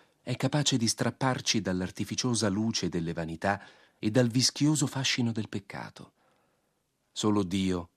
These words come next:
può rendere franco il nostro piede e condurre infine al possesso di Lui e dei suoi tesori. Il Signore fa sicuri i passi dell'uomo e segue con amore il suo cammino.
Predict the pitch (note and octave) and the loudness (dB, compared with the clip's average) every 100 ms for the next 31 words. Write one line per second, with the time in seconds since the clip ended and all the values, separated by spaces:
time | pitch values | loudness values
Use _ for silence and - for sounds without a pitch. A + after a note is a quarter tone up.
0 | _ - F#2+ F#2 G2+ G2 F#2 F2+ - G2+ | _ -4 -2 2 2 2 0 -2 0 0
1 | G#2 G2+ - F2+ F2 F#2 - F2+ - F#2+ | 2 0 -2 -2 -2 -4 -4 -8 -2 0
2 | F2+ F2 E2 - _ _ _ - A#2 C3+ | 0 -2 -6 -12 _ _ _ -4 0 4
3 | C3+ D3 C3+ B2+ A#2 A2+ - C#3 C3+ A2+ | 6 4 4 4 4 0 0 4 4 2
4 | G2+ G2+ - G#2+ G2+ - F#2+ F2 G2 F#2+ | -2 -6 -2 -2 0 -2 -2 -2 -2 -2
5 | F2+ _ _ _ _ - F#2+ F2+ E2 - | -4 _ _ _ _ -6 -4 -4 -4 -4
6 | F2+ - E2 C#2+ B1+ - - _ _ _ | -4 -6 -8 -10 -14 -18 -20 _ _ _
7 | _ _ _ _ _ _ _ _ _ _ | _ _ _ _ _ _ _ _ _ _
8 | _ _ - A2 G#2+ B2+ A2+ A2+ B2 A#2+ | _ _ 0 4 6 6 8 8 8 6
9 | A#2+ G#2+ A2 G#2 - G2+ - A2 G#2 F#2+ | 4 0 -2 0 0 -2 2 4 4 2
10 | F2 E2+ F2+ - F2+ E2 D#2+ E2 E2 D#2+ | -2 -2 -2 -2 -6 -6 -6 -2 -2 -2
11 | D#2+ D#2+ _ _ _ A2+ A2+ - C#3+ C3 | -6 -10 _ _ _ 0 2 6 6 6
12 | B2+ C3 B2+ B2+ C#3 C#3+ C3 A2+ C3 A#2+ | 4 4 6 6 4 4 0 0 -2 0
13 | A#2+ G#2+ F2 D2 B1 - | 0 -2 -4 -8 -12 -20